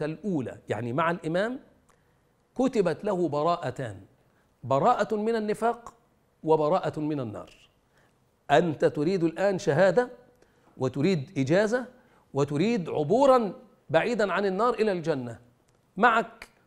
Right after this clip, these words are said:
وتستطيع أن تعمله الآن، درب نفسك.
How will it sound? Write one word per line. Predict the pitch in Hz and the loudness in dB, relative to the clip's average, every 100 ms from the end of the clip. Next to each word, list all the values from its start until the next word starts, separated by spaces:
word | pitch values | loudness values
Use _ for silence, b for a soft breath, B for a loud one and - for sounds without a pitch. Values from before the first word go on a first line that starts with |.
| - | -8
وتستطيع | 165 131 - - 254 180 | -4 -4 -4 2 2 2
أن | 185 | 0
تعمله | 175 165 208 190 | 0 0 0 0
الآن، | 170 170 151 139 | -2 -2 -6 0
درب | 208 254 254 226 | 2 2 2 -2
نفسك. | 220 202 - 143 - | 0 -2 -2 -12 -12